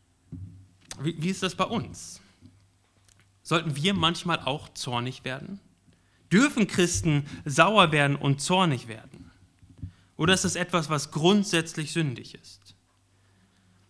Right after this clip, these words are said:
Und ich glaube, da müssen wir aufpassen, dass wir nichts vorschnell sagen, Zorn ist immer schlecht. Wenn Gott zornig ist über eine Sache,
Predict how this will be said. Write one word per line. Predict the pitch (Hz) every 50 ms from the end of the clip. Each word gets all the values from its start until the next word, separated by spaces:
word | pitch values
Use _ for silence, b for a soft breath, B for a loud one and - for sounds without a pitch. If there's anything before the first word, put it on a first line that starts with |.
| _ _ _
Und | -
ich | 143 135
glaube, | 156 156 170 180
da | 170 160
müssen | 165 190 208 - 190 165
wir | 180 170 160 -
aufpassen, | 147 185 240 247 - - 170 151 151 - 160
dass | 156 151 -
wir | - 156
nichts | 160 160 165 -
vorschnell | - - 214 262 262 - 220 165 156
sagen, | 160 160 156 165 170 175 175 170 B B B B
Zorn | - - 185 196 214 208 202
ist | 202 - -
immer | 233 233 226 220
schlecht. | - - - 202 131 - - - - - _ - - - _ _ _ _ _ _ _ _ _ _ _ _ _ _ _ _ _ _ _ _ _ _ _ _ _ _ _ _ _ _ _ _ _
Wenn | 143 147 165 165 160 160
Gott | 185 202 254 - - -
zornig | - - 214 208 214 220 226 220 202
ist | 185 165 156 - 156
über | 151 139 135
eine | 117 127 127 127 120
Sache, | 113 123 117 113 - - 113 104 -